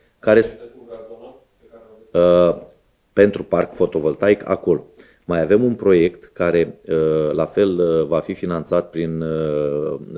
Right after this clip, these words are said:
Ministerul Mediului, care, uh, prevede amplasarea pe, atât pe blocuri cât și pe, uh, terasele instituțiilor publice a, uh, uh, panourilor fotovoltaice.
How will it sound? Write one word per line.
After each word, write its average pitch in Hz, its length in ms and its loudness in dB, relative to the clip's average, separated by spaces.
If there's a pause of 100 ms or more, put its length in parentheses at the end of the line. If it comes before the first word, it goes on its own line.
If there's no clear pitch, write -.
(160)
Ministerul 82 500 -4
Mediului, 76 520 -6 (440)
care, 98 600 2
uh, 78 680 0 (460)
prevede 87 360 0
amplasarea 92 600 -2
pe, 82 580 -2 (460)
atât - 320 -6
pe 98 100 0
blocuri 87 420 -2
cât - 160 -12
și - 120 -16
pe, 85 340 0
uh, 76 640 -2 (100)
terasele 82 440 -2
instituțiilor 80 680 -6
publice 95 460 -6
a, 87 360 -6 (240)
uh, 78 720 0 (140)
uh, 73 280 -8 (120)
panourilor 92 560 -2
fotovoltaice. 82 840 -8